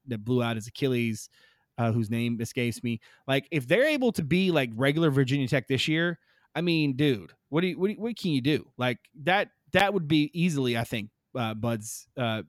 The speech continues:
best coaching job. But at the same time, like, there's a lot more that has to go into beating Miami and getting, you know what I'm saying? Like, consistency, I think, is gonna be hard for them this year because they just don't have as much experience to sort of fall back on.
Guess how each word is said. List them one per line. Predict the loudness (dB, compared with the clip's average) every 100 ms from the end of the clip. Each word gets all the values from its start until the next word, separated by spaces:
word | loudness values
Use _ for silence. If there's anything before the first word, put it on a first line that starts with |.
| -8
best | -2 -2 0
coaching | -2 -2 -6
job. | -8 -6
But | -4
at | -2
the | -2
same | -4
time, | -4 -4 -2 -2 -2 _ _ _ -2
like, | 0 0 -6 _ _ 0
there's | 2 4
a |
lot | 4 4 4
more | 4 4
that | 4
has | 2 0
to |
go | 0 2
into | 2 0 -2 -2 -2 -4 -6 _ -6
beating | -2 0
Miami | -2 -2 -2 -4 -8 -14 _ _ -8
and | -4 -4 -4
getting, | -4 -4 -6 -8 _ _ -4
you |
know | 0
what |
I'm | 0
saying? | 2 2 2
Like, | 0 -4 _ _ -2
consistency, | 0 2 -2 -2 -2 0
I | 0
think, | 0
is | -2
gonna | -2
be | -4
hard | -2 -2
for | -2
them | -10 -12
this | -14 -12 -14
year | -14 -14
because | -6 0
they | 0
just | 0
don't | -2 0
have | 2 2 2 0
as | -4
much | -2 -4
experience | -6 -12 -4 -2 0 -4
to | -8
sort | -6 -6
of |
fall | -2 -2
back | 0 -4 -4
on. | -14 -16